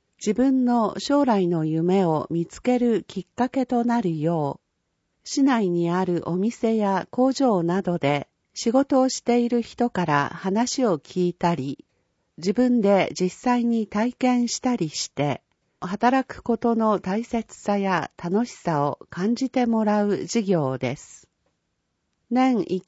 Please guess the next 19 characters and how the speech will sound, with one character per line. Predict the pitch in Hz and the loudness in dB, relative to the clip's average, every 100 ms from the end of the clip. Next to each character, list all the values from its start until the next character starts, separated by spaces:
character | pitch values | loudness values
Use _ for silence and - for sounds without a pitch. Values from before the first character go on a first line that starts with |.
| - | 0
回 | 247 240 | 2 4
の | 185 160 160 | 2 2 2
街 | - 180 - 233 | 0 -4 -2 0
中 | 262 247 247 | 0 0 0
の | 226 220 214 - | 2 2 0 -2
商 | - 269 | 0 0
店 | 285 277 247 | 2 0 2
街 | 175 160 | 2 0
で | 156 156 | 0 0
の | 147 139 | 2 0
開 | - 180 | -2 -4
催 | 190 - 180 175 - | -4 -4 -4 -4 -6
か | 170 | -6
ら、 | 156 151 - _ _ _ - | -2 -2 -4 _ _ _ -4
開 | 220 277 | -2 -2
催 | - 262 254 | 0 0 2
日 | 240 233 226 | 2 0 -2
数 | - 247 226 | -4 0 2
を | 147 143 135 123 | 4 4 2 0